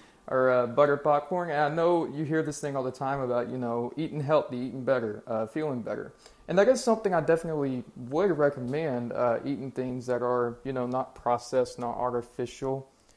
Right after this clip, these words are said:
Um, however, that's more so, that more so helps, um, for situations to where you're not exactly self-isolated. <laughs> Uh,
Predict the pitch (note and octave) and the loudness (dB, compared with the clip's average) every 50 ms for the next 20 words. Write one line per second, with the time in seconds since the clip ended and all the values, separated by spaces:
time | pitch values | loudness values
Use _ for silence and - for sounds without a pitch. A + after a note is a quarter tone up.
0 | _ _ - _ _ _ _ _ _ _ - B2 B2+ A#2+ A#2+ A#2 A#2 A2+ - C3+ | _ _ -20 _ _ _ _ _ _ _ 0 2 4 4 4 2 0 -2 -4 4
1 | D3 F3 F3+ F#3 F#3 F#3 F#3 F3 F3 F#3 F#3 - - D#3+ D#3+ E3+ F3+ G3 G3+ F#3 | 6 8 10 10 8 8 6 4 4 2 2 0 -6 -4 -2 0 2 2 2 0
2 | - - - - F#3 E3+ E3+ D#3+ D#3+ D#3 D3+ D3 C#3+ D3 C3+ A#2 - _ _ _ | -2 -6 -6 -2 2 4 4 4 4 2 0 0 0 -2 -4 -4 -10 _ _ _
3 | _ _ - _ - F#3 G3+ F#3 B3 B3+ C4 B3+ - - A#3+ G3 D3+ C3 A2 G#2 | _ _ -14 _ 6 6 6 8 6 4 2 2 0 0 2 2 2 0 -2 2
4 | C3+ C#3 D3 D#3+ - - - - - - - _ _ _ _ _ _ _ _ _ | 4 4 4 4 0 -4 -10 -14 -14 -14 -16 _ _ _ _ _ _ _ _ _
5 | _ _ _ - C3 B2+ B2 A#2+ A#2+ A#2 A#2 A2+ A2+ A2+ A#2 - - - - _ | _ _ _ -2 0 2 2 2 2 0 0 -2 -6 -8 -10 -14 -20 -20 -20 _
6 | _ _ _ _ _ _ _ _ _ _ _ _ _ _ _ _ _ _ _ _ | _ _ _ _ _ _ _ _ _ _ _ _ _ _ _ _ _ _ _ _
7 | - - - - D3 C#3 C3+ C3+ C3 B2+ B2+ B2 B2 A#2+ A#2+ - - _ _ _ | -20 -20 -10 -4 -2 0 0 2 2 2 2 2 0 -2 -2 -6 -10 _ _ _
8 | _ _ _ _ _ _ _ _ _ _ _ _ _ _ - - - _ - - | _ _ _ _ _ _ _ _ _ _ _ _ _ _ -20 -20 -20 _ -20 -20
9 | - - - - - - F3+ D#3+ E3 - F3 D#3 C#3 C#3+ C#3+ D3 C#3+ - - D3+ | -20 -18 -16 -14 -2 0 0 0 0 -2 -2 0 2 2 2 2 0 -4 -4 -4
10 | D3 D3 C#3+ - - - D3 C3+ B2+ C3 C3 B2+ B2+ B2+ B2+ B2+ B2 - C3 B2+ | -4 -4 -6 -10 -6 -4 -4 0 0 2 2 2 2 0 0 -2 -4 -6 -8 -6
11 | C3 C3+ C3 C3 C3 C3+ C3+ C3+ C3 - C3 C3+ A#2+ A#2+ - C#3 C3 B2 B2 B2 | -4 -4 -2 0 2 2 2 2 0 0 -2 -6 -6 -4 0 2 2 2 2 0
12 | - C3+ B2+ B2 A#2+ A#2 A#2 A2+ - - - C#3 B2+ B2+ - - - - A#2 B2 | -4 -4 -4 -4 -4 -4 -6 -8 -6 -2 0 0 0 0 -4 -8 -6 -4 -4 -4
13 | B2+ - - D#3 D3 D3 D#3 D#3+ E3 D#3 F#3+ F3+ - - - - - A#3 - - | -6 -4 -2 0 2 4 4 4 4 4 4 4 4 0 -6 -14 -18 -18 -18 -18
14 | - - - - C3+ C3 B2+ B2+ B2+ | -20 -10 -2 2 4 4 6 6 4